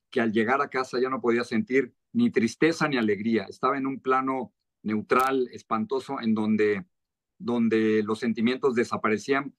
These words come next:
porque el trabajo me había exigido algo y cuando llego a casa era otra cosa. Son, son esas cosas que voy contando. Te, te cuento rápidamente una anécdota. Cuando fui a Afganistán, no me dejaron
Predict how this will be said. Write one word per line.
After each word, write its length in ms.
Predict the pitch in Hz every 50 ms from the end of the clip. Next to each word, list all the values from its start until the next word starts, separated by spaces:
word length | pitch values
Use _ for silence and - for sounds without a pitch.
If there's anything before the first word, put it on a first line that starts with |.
| _ _ _
porque 280 | - 120 107 101 - 123
el 100 | 110 -
trabajo 340 | 120 120 123 135 - 165
me 100 | 156 143
había 120 | 135 127 131
exigido 500 | 127 - 135 - - - 135 139 135 135
algo 440 | 147 139 120 107 101 117 131 - _ _ _ _ _ _ -
y 80 | 113 -
cuando 220 | 123 117 110 110
llego 260 | 107 117 127 123 127
a 80 | 120 -
casa 360 | - 123 117 - 127 117 - -
era 240 | 131 120 120 117 113
otra 260 | 113 98 113 104 -
cosa. 340 | - 123 120 - - 92 - _ _ _ _ _ _ _
Son, 320 | - - 143 147 151 -
son 220 | - - 139 135 147
esas 280 | 147 - 147 127 -
cosas 320 | - 135 131 120 131 123 -
que 80 | - 120
voy 140 | 113 123
contando. 500 | 120 - 117 113 110 117 120 117 113 - _ _ _ _ _
Te, 260 | - - - - - - -
te 100 | - 123
cuento 220 | 139 143 135 139
rápidamente 520 | 131 135 - - 123 120 117 120 117 120
una 100 | 120 117
anécdota. 460 | 110 110 113 110 104 107 - - 104 -
Cuando 280 | - 107 104 104 104 98
fui 160 | - 127 135
a 40 | 143
Afganistán, 680 | 147 - 117 110 104 98 - - 123 120 123 113 - - _ _ _
no 100 | 113 123
me 120 | 131 139 131
dejaron 340 | 127 123 131 131 135 131